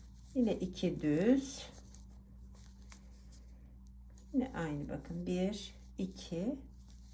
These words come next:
üç. Ve iki ilmeğimi düz ördüm. Kenar ilmeğiyle sıramı tamamladım. Bu şimdi örgümün birinci sırası. İkinci sırasındayım.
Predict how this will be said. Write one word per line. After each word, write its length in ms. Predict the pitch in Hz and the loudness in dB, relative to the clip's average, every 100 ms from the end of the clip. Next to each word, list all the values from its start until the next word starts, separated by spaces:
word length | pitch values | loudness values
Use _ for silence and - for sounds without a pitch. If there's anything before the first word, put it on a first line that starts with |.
| - | 2
üç. 460 | 196 135 - - - - - - - - - - - - - - - - - - - | 4 4 0 -6 -10 -12 -12 -14 -16 -16 -12 -12 -12 -14 -16 -14 -14 -14 -16 -18 6
Ve 120 | 247 | 10
iki 360 | 247 240 - 247 | 10 8 2 4
ilmeğimi 580 | 202 170 160 156 156 151 | 6 6 4 2 0 0
düz 200 | 196 - | 2 6
ördüm. 420 | 226 214 226 247 - | 6 6 6 4 8
Kenar 380 | 254 240 240 - | 12 12 12 12
ilmeğiyle 440 | 185 170 170 170 | 8 8 6 4
sıramı 400 | 175 - 220 285 | 4 6 8 10
tamamladım. 600 | - 190 160 135 131 - - - - - - | 10 8 10 10 8 4 -2 -12 -14 -14 6
Bu 100 | 302 | 8
şimdi 300 | - 381 294 | 10 12 12
örgümün 580 | 269 262 240 247 349 320 | 12 12 12 12 12 12
birinci 400 | 269 254 226 226 | 12 12 12 8
sırası. 520 | - 165 151 - - - - - - - - - - - - | 6 6 6 4 0 -6 -12 -18 -16 -16 -14 -14 -14 -16 2
İkinci 440 | 262 - 285 269 269 | 4 10 12 12 12
sırasındayım. 880 | - 175 165 - 165 151 170 262 | 8 6 6 4 2 4 4 4